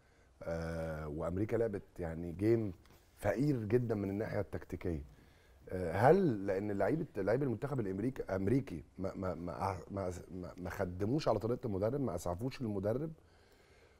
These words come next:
ولا المدرب الحسابات بتاعته كانت غلط؟ يعني الكالكوليشنز بتاعته لمباراه، آه، لمباراه هولندا، آه، كانت غلط. لان انا كنت شايف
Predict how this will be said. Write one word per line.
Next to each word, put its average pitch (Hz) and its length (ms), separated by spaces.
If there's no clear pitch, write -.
ولا 123 1040
المدرب 135 440
الحسابات 123 360
بتاعته 139 280
كانت 107 200
غلط؟ 101 300
يعني 87 160
الكالكوليشنز 110 640
بتاعته 127 340
لمباراه، 104 400
آه، 95 300
لمباراه 92 460
هولندا، 123 400
آه، 95 440
كانت 117 320
غلط. 98 280
لان 123 80
انا 165 100
كنت 147 140
شايف 175 200